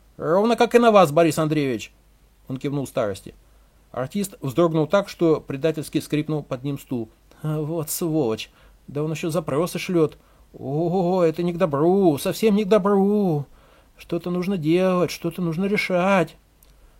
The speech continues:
Но сам Борис Андреевич лишь недоумённо и скучающе пожал плечами. Юрист и журналист ещё что-то, перебивая друг друга, говорили, но видно было, что уполномоченный какие-то выводы для себя уже сделал и слушает их вполуха. Наконец он остановил их.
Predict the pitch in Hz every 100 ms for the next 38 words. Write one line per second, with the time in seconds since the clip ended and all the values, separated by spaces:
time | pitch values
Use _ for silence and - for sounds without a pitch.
0 | _ _ 160 202 254 220 214 - 190 202
1 | 190 160 - 180 175 185 165 185 190 208
2 | 170 170 - 143 175 170 151 151 139 156
3 | 151 156 - 127 120 - _ _ _ _
4 | _ _ _ _ _ _ - 156 254 277
5 | 185 160 196 202 233 214 - 165 233 196
6 | 247 240 190 170 190 185 202 196 190 185
7 | 196 165 156 170 202 214 202 160 196 254
8 | 214 185 175 - 170 156 165 170 220 -
9 | 208 185 - - - _ 165 156 190 165
10 | 185 180 165 170 160 165 165 151 143 139
11 | 139 240 233 214 143 - 196 180 170 156
12 | - - 165 135 - - - - 123 196
13 | 233 220 190 - 156 139 127 98 -